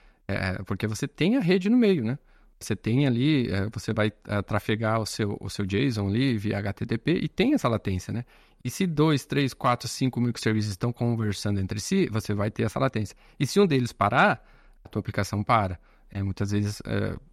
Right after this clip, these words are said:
isso acontece também, né? Já no monolito modular, por exemplo, você não teria isso, porque tá tudo ali dentro, né? E, e, e você, no, já no microserviço, você tem essa questão, né? Se um tá fora, o que que acontece? Se eu atualizo um, né, e esqueço de, de, de,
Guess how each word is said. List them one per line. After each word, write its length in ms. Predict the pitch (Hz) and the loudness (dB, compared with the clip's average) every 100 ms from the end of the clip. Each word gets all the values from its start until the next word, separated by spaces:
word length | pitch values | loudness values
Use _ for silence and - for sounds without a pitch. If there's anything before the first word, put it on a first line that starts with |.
| - | -14
isso 160 | 101 - | -6 -6
acontece 500 | - 110 120 127 - | -4 -2 0 0 0
também, 320 | 165 139 127 | 0 2 2
né? 200 | 104 104 | 2 0
Já 120 | 101 | 0
no 100 | 107 | 0
monolito 520 | 104 110 107 107 - 101 | 0 0 0 -2 -2 -2
modular, 420 | 95 95 95 110 | -2 -2 -4 -4
por 140 | 104 | -4
exemplo, 380 | 98 110 143 165 | -2 -2 -2 -2
você 200 | 165 151 | -2 -2
não 100 | 156 | 0
teria 200 | 156 160 | 2 2
isso, 180 | 151 - | 0 -2
porque 140 | - | -6
tá 120 | - | -2
tudo 200 | - 110 | -2 0
ali 120 | 101 139 | 0 2
dentro, 420 | 120 113 - 107 | 2 2 0 -4
né? 140 | 123 - - - _ - | -4 -8 -20 -20 _ -2
E, 300 | 104 101 - | 0 0 -2
e, 600 | 104 98 95 92 - - | 0 0 0 -2 -4 -4
e 40 | |
você, 220 | 98 - 123 | -4 -2 -2
no, 400 | 107 110 120 - 107 | 0 0 -2 -4 -2
já 220 | 113 123 | 0 2
no 180 | 117 98 | 0 0
microserviço, 580 | 101 113 - 117 135 | -2 -2 -2 0 0
você 100 | - | 0
tem 240 | - 165 170 | 0 2 2
essa 160 | - | 2
questão, 400 | 151 196 - 135 | 0 0 2 2
né? 100 | 127 | 2
Se 180 | 104 - | 0 0
um 140 | 147 156 | 2 2
tá 140 | 123 | 0
fora, 400 | - - 160 123 | 0 4 4 2
o 40 | |
que 140 | - 135 | 0 -2
que 80 | 135 | -2
acontece? 640 | - 120 110 104 92 - _ _ _ - | -2 -2 0 0 -4 -12 _ _ _ -4
Se 80 | 131 | -2
eu 220 | 131 - | 0 -2
atualizo 580 | 107 107 127 123 170 143 | -4 2 4 4 2 2
um, 380 | 139 160 131 110 | 4 4 2 0
né, 240 | 104 120 | -2 0
e 100 | 117 | 0
esqueço 520 | 107 - - 156 - 120 | -4 -4 0 0 2 -2
de, 240 | 110 107 | -2 -2
de, 200 | 107 98 | -2 -2
de, 160 | 110 | -4